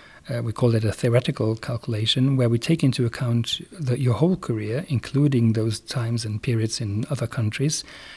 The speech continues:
And we then take the Luxembourgish proportion of that time, and we calculate, um, uh, the pension that, that would be, uh, calculated f-,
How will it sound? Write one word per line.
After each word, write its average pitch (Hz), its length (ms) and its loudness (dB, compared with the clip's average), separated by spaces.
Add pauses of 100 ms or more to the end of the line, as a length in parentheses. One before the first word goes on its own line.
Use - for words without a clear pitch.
(100)
And 120 140 6
we 117 80 8
then 127 180 8
take 120 240 -2
the 117 80 -2
Luxembourgish 127 680 0
proportion 123 520 0
of 104 120 -6
that 101 180 -8
time, 120 420 -4 (400)
and 135 120 4
we 110 100 2
calculate, 120 800 0
um, 107 440 -4 (400)
uh, 147 140 -6
the 120 140 -6
pension 110 560 2 (300)
that, - 240 -6
that - 120 -2
would 110 160 -2
be, 107 300 -4
uh, 107 300 -4
calculated 117 480 -4
f-, - 60 -14